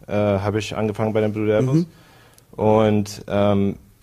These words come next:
Speaker 1: wir haben zwei, eine U achtzehn und U sechzehn Mannschaft aufgebaut. Ähm, wir haben eine ganze Saison gespielt. Ähm, das war sehr gut für Anfänger. Also alle Spieler, das wir, ähm, gehabt, die waren alle Anfänger.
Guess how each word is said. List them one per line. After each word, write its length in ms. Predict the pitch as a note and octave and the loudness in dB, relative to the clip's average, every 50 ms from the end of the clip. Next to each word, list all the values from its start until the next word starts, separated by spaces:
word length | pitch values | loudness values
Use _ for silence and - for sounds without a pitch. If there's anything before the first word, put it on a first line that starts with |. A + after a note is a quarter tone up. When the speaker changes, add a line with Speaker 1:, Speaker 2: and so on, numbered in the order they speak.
| - _ _ _ _ _ _ - - - - - - - - | -20 _ _ _ _ _ _ -20 -20 -20 -20 -20 -20 -20 -10
Speaker 1:
wir 220 | G2 G#2 G#2 G2+ | -4 -2 0 2
haben 440 | G#2+ G#2+ G#2 G#2+ G2+ G2+ G2+ G2 G2 - | 2 2 2 2 0 0 0 -2 -4 -6
zwei, 720 | - - - - - - G#2 G#2 G#2 A2 A2+ A2+ A#2 F2 | -10 -10 -10 -8 -6 0 2 4 4 6 6 6 4 4
eine 200 | F#2+ G2+ G2+ D2+ | 2 0 -2 -2
U 160 | F2 G#2 - | -2 -2 0
achtzehn 360 | - G#2+ A2 - - - G#2+ G2+ | 0 0 0 -2 -6 -4 -2 -2
und 180 | G2 G2 F2 - | -2 -2 -2 -4
U 140 | G2 G2 F#2 | -4 -4 -2
sechzehn 420 | G2 G#2 A2+ A2+ - - - A2 | -2 -2 -2 -4 -6 -8 -6 -4
Mannschaft 460 | A2 A2 A2 G#2+ A2+ A2 G#2 - - | -2 -2 -4 -4 -4 -6 -6 -6 -4
aufgebaut. 640 | - G#2+ G#2 - - G2+ - G2+ G2 G2+ G#2 G2 - - - - - - _ - - _ _ _ - | -4 -4 -4 -4 -10 -6 -2 0 0 0 0 -2 -6 -14 -20 -20 -20 -20 _ -20 -20 _ _ _ -8
Ähm, 520 | F#2 F#2+ G2 G2 F#2+ F#2+ F#2+ F#2+ F2+ - - | -2 0 0 2 2 0 0 -2 -4 -8 -12
wir 220 | - - F#2+ F2+ | -10 -8 -6 -2
haben 240 | F#2+ G2 F#2+ G2 F#2+ | -2 -2 -2 -2 -2
eine 240 | F2 G2 G2 G2 F#2 | -2 -2 -2 -2 0
ganze 320 | G2+ G2 G2 G2+ G2 F#2+ | 0 0 0 0 -2 -6
Saison 400 | - - G2+ G2 G2 G#2 G#2 G#2 | -8 -8 -6 -4 -2 -2 -2 -2
gespielt. 580 | G#2 G2+ - - - G2+ G2+ G2+ G2 F#2+ - - - - _ _ _ - _ _ _ - | -4 -4 -6 -6 -2 0 2 4 2 2 0 -8 -20 -20 _ _ _ -20 _ _ _ -4
Ähm, 360 | - G2 F#2+ G2 F#2+ F#2+ F2+ - - | -2 0 2 2 0 0 -4 -6 -6
das 180 | - G2 - - | -6 -6 -2 0
war 120 | G2 F#2+ | 0 0
sehr 240 | F#2 F#2 G2+ G2+ G2 | 2 2 0 0 0
gut 240 | F#2 G2+ G2+ G2+ G2 | 0 0 -2 -2 -2
für 540 | - - G#2 G2+ G2 G2 G2 F#2+ F#2+ - - - _ _ _ _ _ _ _ | -4 -4 0 2 2 2 2 2 0 -4 -6 -12 _ _ _ _ _ _ _
Anfänger. 640 | - G2 G#2+ A2 G2+ G#2 G2 G2 G2+ G#2 A2+ C3 C3+ - - - | -4 -4 -4 -2 -2 -2 -2 0 0 0 -2 -4 -6 -12 -12 -8
Also 260 | - G2 F#2+ G2 F#2+ | -6 -6 -2 -2 -2
alle 280 | F2 - G#2 G#2+ G#2+ G2+ | 0 0 0 0 0 0
Spieler, 340 | - - - A2 G#2+ G#2+ G#2 | -2 -4 0 2 2 2 4
das 400 | G#2+ G#2 G2+ - - - - - | 2 0 0 -2 -6 -14 -10 -4
wir, 480 | G#2 G#2 G2+ G2+ G#2 G2+ G2+ G2 G2 - | 0 0 2 2 2 0 0 -2 -4 -4
ähm, 440 | G2 G2+ G2+ G2+ G2 F#2+ F#2+ F#2 F2+ | -4 -2 0 0 0 -2 -4 -4 -6
gehabt, 640 | G2 F#2+ G2+ G2+ G2+ G2+ - - - - - - | -6 -4 -4 -4 -6 -6 -12 -20 -20 -20 -14 -12
die 100 | G2+ F#2+ | -8 -4
waren 160 | G#2 G2+ G2 F#2 | -2 -2 -2 0
alle 220 | F#2+ G2+ G#2 F#2 | 0 0 0 0
Anfänger. 460 | G2 G2+ G2+ G2+ G2+ F#2+ F2+ F2 F2 | -2 -2 -2 -4 -4 -6 -6 -8 -10